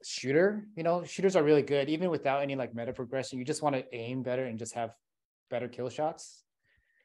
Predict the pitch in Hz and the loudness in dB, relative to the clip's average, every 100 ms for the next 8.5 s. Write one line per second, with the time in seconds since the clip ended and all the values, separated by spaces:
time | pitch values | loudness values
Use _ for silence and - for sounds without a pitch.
0 | _ _ _ _ _ - 139 180 190 - | _ _ _ _ _ 2 6 6 6 -4
1 | - - 151 139 139 156 160 151 156 156 | -20 -2 0 4 6 6 6 2 0 0
2 | 170 175 180 185 - 135 120 117 131 143 | 0 -4 -6 -8 -8 -6 -6 -2 2 4
3 | 143 151 160 156 117 - - 110 104 139 | 4 0 -2 -4 -6 -8 -12 -10 -4 -2
4 | 127 113 - 120 165 160 127 131 127 147 | -2 -2 -4 -4 -6 2 4 4 6 10
5 | 170 143 131 135 127 110 - 113 117 107 | 10 8 6 2 2 -2 -2 -2 -2 -2
6 | 104 107 120 123 120 123 120 127 110 - | -2 0 0 2 0 -2 -2 -4 -4 -2
7 | 120 120 120 - 120 117 117 117 113 117 | -2 -2 -4 -6 -2 0 -2 -4 -2 -4
8 | 120 120 127 - | -2 -4 -4 -6